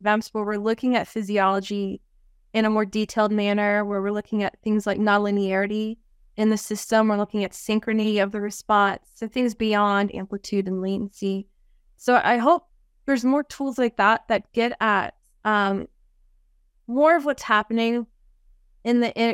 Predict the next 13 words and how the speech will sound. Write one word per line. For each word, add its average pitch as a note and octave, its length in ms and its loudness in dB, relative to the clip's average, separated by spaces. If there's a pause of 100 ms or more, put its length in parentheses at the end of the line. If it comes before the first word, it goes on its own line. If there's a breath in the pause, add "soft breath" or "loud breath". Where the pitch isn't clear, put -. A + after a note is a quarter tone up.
in A#3 100 2
the A#3 160 0
ear A3+ 220 2
beyond G#3+ 580 0
our G3+ 120 0
more G3+ 240 -2
gross F#3+ 460 -6
measures, A3 760 0 (100)
um, G3+ 420 0 (480)
more A3+ 360 2
perceptual A#3 720 -2
measures. A3+ 680 -2
So, G3+ 480 -6